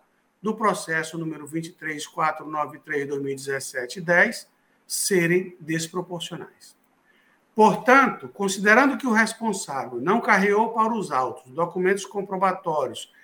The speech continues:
relacionados à não acumulação de cargos, e que a reanálise confirmou que a matéria objeto deste recurso foi exaustivamente tratada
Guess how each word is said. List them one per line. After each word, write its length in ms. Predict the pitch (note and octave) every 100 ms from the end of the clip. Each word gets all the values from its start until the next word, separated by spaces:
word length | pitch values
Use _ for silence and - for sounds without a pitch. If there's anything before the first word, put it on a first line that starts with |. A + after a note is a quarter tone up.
| - -
relacionados 1120 | F3+ G3+ F#3+ - G3+ F3 D#3+ D3 C#3 - -
à 140 | G3+ G3+
não 480 | F#3+ G3 A#3+ C4+ A#3
acumulação 720 | - F#3 E3+ D#3 C#3 D#3+ D3
de 80 | B2+
cargos, 680 | - A#2 G#2+ A2+ E3+ F#3+ _ _ _ _ _ _ _ G#3+
e 100 | G3+
que 220 | A#3+ B3
a 100 | G#3+
reanálise 880 | F#3 C4+ C#4 A#3 F#3+ E3+ D3 C3 C3
confirmou 720 | G#3 G#3+ A3 F#3 G3+ A#3+ A#3+
que 80 | B3
a 80 |
matéria 460 | A3+ A3+ A3+ G#3 G#3+
objeto 400 | G#3 F3+ G3 G3
deste 340 | G#3 B3 A3+
recurso 540 | A3 A3+ F3+ E3 - -
foi 240 | E3+ D#3+
exaustivamente 1120 | G#3 C#4 C#4 A#3 A3 F#3 - A3 G3+ F#3 F#3 F3+
tratada 600 | F#3 E3 - D#3 C3+